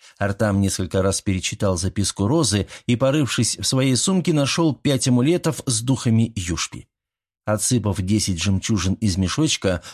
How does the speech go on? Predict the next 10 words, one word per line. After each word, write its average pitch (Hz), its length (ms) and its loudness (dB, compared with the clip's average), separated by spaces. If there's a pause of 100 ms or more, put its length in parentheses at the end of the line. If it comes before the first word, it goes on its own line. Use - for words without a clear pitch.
он 123 180 2
выложил 120 460 2
их 123 300 0
на 120 120 2
жертвенник 139 640 0
и 139 40 2
произнес: 95 720 0 (380)
"Это 120 280 0
тебе, 98 540 0
Роза". 85 500 -2